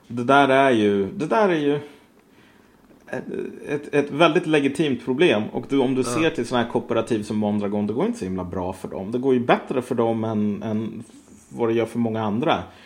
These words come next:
Speaker 1: Och de är tvungna att sparka mycket mindre människor, och de kan spar-, alltså, de kan göra såna här saker så att de tränar om folk och, eh, se till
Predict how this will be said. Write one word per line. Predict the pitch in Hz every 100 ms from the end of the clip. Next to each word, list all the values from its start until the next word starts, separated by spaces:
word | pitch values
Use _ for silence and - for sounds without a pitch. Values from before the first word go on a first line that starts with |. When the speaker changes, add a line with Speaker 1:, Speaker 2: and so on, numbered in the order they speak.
| -
Speaker 1:
Och | -
de | 107 120 143
är | 131
tvungna | - 147 117
att | 110
sparka | - - 110 104 107
mycket | 104 98 104
mindre | 127 190 120
människor, | 104 98 87 - - 80
och | 92
de | 98
kan | 104 101
spar-, | - 101 95 107
alltså, | 107 110
de | 104 101
kan | 110 101 95 95 - - -
göra | 107 95 113
såna | 147 110
här | 92
saker | - 98 95 95
så | 95
att | 87
de | 98
tränar | - 110 98 98
om | 104 139 127
folk | 117 - 107 107 104 101 101 - - - - - - - -
och, | 101 98 95 98 95 95
eh, | 90 87 - - _ - - -
se | - - 104
till | - 127